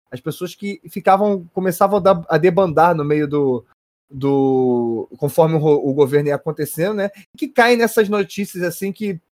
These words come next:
podemos, sempre duvidamos da mídia. Eu acho assim, que eu acho que a esquerda e a direita sempre duvidou da mídia,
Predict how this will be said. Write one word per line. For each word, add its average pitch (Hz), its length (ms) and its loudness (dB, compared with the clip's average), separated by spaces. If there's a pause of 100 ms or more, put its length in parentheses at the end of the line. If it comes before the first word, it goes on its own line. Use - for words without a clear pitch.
(160)
podemos, 180 440 2 (120)
sempre 277 300 -2
duvidamos 170 580 -2
da 151 80 0
mídia. 135 320 -6 (280)
Eu 202 80 2
acho 247 160 4
assim, 208 200 -4
que 196 120 0
eu - 20 6
acho 226 140 2
que 233 80 2
a - 20 8
esquerda 233 360 -2
e - 20 2
a - 20 2
direita 214 240 -4
sempre 240 260 -4
duvidou 196 320 -4
da 190 140 0
mídia, 196 380 -6